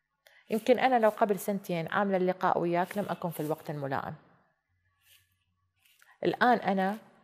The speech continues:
جاني هذا اللقاء مع حضرتك، أنا الآن في الوقت الملائم لهكذا لقاء. فكل شيء يأتي بالوقت الملائم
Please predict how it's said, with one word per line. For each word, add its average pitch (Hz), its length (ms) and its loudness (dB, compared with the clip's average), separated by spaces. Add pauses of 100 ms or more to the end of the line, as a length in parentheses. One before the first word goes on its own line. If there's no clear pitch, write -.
جاني 208 520 2
هذا 190 200 2
اللقاء 180 400 0
مع 165 120 -4
حضرتك، 175 600 -4
أنا 240 120 -4
الآن 247 200 -2
في - 100 -10
الوقت 240 340 -4
الملائم 190 520 2
لهكذا 151 480 -4
لقاء. - 300 -6 (720)
فكل 269 280 2
شيء 240 300 2
يأتي 208 480 0
بالوقت 180 440 -2
الملائم 165 720 -4